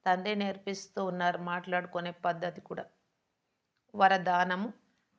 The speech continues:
తండ్రి సంస్కారాలను స్వంత సంస్కారంగా చేసుకునే,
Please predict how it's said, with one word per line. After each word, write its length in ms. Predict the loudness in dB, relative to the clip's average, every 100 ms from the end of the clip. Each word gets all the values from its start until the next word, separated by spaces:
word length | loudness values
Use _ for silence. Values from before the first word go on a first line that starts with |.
| _
తండ్రి 280 | 6 6 2
సంస్కారాలను 1200 | 0 2 2 2 -8 2 8 10 10 8 6 4 0
స్వంత 760 | -8 0 4 4 2 0 -2
సంస్కారంగా 1120 | -2 2 2 2 -8 0 6 8 8 4 4
చేసుకునే, 1040 | 4 2 -2 -2 -4 -10 -4 -2 -2 -4